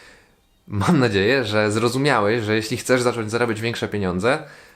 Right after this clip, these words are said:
musisz zacząć skupiać się na innych, a nie na sobie. Musisz zacząć służyć innym i pomagać i wtedy pieniądz do ciebie wróci.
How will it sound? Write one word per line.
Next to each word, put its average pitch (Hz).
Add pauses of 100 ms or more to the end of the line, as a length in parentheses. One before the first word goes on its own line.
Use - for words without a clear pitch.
(120)
musisz 175
zacząć 123
skupiać 131
się 110 (460)
na 110
innych, 101
a 104
nie 107
na 110
sobie. 110
Musisz 104
zacząć 101
służyć 110
innym 113
i 101
pomagać 104 (500)
i 135
wtedy 147
pieniądz 113
do 98
ciebie 95
wróci. -